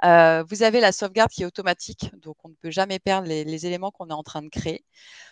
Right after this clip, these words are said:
Vous avez beaucoup de choix aussi sur les autocollants, sur des badges, des images, des illustrations.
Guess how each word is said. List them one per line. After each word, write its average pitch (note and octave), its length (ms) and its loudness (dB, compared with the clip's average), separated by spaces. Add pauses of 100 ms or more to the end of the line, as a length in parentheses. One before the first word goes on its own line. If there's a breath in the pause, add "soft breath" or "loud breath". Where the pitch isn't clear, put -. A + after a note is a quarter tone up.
(120)
Vous G#3+ 140 -2
avez G#3+ 160 8
beaucoup G#3 240 -10
de - 60 -16
choix A#3+ 140 -2
aussi A3 220 -6
sur F#3+ 160 -8
les E3 180 -4
autocollants, G#3 720 -4
sur E3 200 -16
des F3 100 -8
badges, F3+ 480 4
des D#3 260 -12
images, E3+ 280 -2
des D#3+ 180 -16
illustrations. F3 580 -12